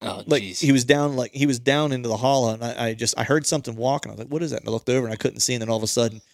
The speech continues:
Speaker 2: he was running up the other side of the hollow. And then that was game over from there,
Speaker 1: Yeah.
Speaker 2: you know? So it was like, I saw him twice. I had a visual on him twice, just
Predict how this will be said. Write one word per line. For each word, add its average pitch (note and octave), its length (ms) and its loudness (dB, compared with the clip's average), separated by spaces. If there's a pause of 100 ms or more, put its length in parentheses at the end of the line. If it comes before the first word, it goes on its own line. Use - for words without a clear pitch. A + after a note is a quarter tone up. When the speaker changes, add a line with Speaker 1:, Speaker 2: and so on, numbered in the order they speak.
(300)
Speaker 2:
he C3 120 2
was A#2 140 2
running A#2 300 0
up G#2+ 100 -6
the A2 120 -2
other G#2 120 -4
side G#2 200 0
of F#2 40 -8
the E2 80 -10
hollow. F#2+ 380 -6 (440)
And A2 120 -2
then G#2+ 80 2
that G#2+ 160 -2
was G2+ 260 -2
game A2 320 -4
over F#2 260 -6
from F#2+ 200 -10
there, F#2+ 300 2
Speaker 1:
Yeah. F2+ 60 -10
Speaker 2:
you A2+ 60 -4
know? G#2+ 160 -2
So A2 240 2
it A#2 60 0
was G#2+ 120 0
like, A2 200 0
I A#2+ 60 4
saw E3+ 280 4
him B2+ 60 -4
twice. A2+ 420 2
I A#2 80 2
had A#2+ 120 2
a - 20 2
visual A#2 340 0
on A2 100 -6
him G#2 80 -10
twice, A2+ 320 -2
just - 280 -6